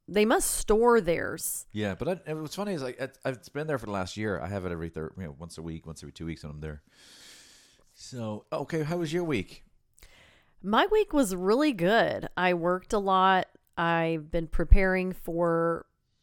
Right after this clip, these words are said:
Speaker 1: uh, becoming a Scrum Master and, uh, working on my resume. Like, that has been quite the process because I haven't written a resume in years. And so I was, like,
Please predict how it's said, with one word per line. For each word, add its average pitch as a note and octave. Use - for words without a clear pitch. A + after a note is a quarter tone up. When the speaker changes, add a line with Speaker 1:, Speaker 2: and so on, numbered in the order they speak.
Speaker 1:
uh, D#3+
becoming F#3
a F#3
Scrum F#3
Master A#3
and, F3+
uh, D#3+
working F#3
on E3+
my D#3+
resume. B3
Like, F3+
that G3+
has B3+
been F#3
quite F#3
the F#3
process -
because D#3+
I F3+
haven't F#3
written E3
a D#3+
resume D#3+
in D#3+
years. D#3
And E3+
so E3
I -
was, D#3+
like, D3+